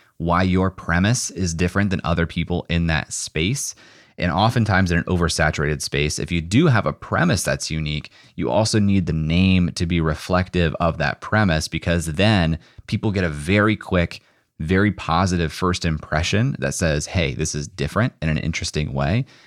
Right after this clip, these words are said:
and they're more likely to tune in and play, uh, pay attention. Agnei says, "Aspiring creators, we tend to get stuck in analysis paralysis. How much prep should we have done before starting, and how much evolves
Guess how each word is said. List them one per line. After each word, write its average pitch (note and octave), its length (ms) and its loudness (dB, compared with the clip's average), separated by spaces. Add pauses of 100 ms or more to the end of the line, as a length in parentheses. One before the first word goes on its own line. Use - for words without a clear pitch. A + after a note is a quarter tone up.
(120)
and F2 120 0
they're E2+ 100 4
more E2 220 0
likely D#2 400 -2
to D2 340 -4
tune D#2+ 300 -4
in C2 200 -4
and C2+ 200 -6
play, B1+ 440 -6
uh, B1+ 540 -6
pay D#2 120 -2
attention. - 420 -8 (680)
Agnei B2+ 760 2
says, F#2+ 580 2
"Aspiring C3 440 2
creators, G2 600 4
we F2+ 480 2 (120)
tend B2 320 4
to A#2+ 60 2
get G2 140 0
stuck F2+ 400 0
in F2+ 320 2
analysis E2 580 2
paralysis. - 920 -6 (440)
How A#2+ 140 2
much D3+ 240 0
prep A2+ 240 0
should G#2 200 -4
we G#2+ 100 4
have F2 240 4
done E2+ 220 2
before E2+ 280 0
starting, G2+ 400 4
and D2+ 120 2
how G2 140 2
much F#2+ 220 2
evolves D#2 420 0